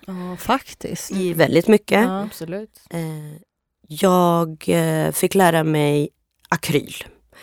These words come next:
Speaker 2: Och jag kan säga bara i korta drag, jag gjorde naglar, fransk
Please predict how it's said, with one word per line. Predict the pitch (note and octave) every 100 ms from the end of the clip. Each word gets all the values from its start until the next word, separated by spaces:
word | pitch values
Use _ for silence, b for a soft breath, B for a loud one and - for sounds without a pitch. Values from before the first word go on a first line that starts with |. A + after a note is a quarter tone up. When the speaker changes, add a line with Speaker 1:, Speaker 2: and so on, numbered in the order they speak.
| b b b -
Speaker 2:
Och | F#3+
jag |
kan | F3 F3
säga | E3+
bara | E3 D#3+
i |
korta | - E3 E3+
drag, | F3+ F3 D#3
jag | E3
gjorde | F3 E3+ E3
naglar, | F3+ F#3+ E3 E3 G#3+ F3 D#3+ E3+
fransk | - G#3 F3+ E3+ - - -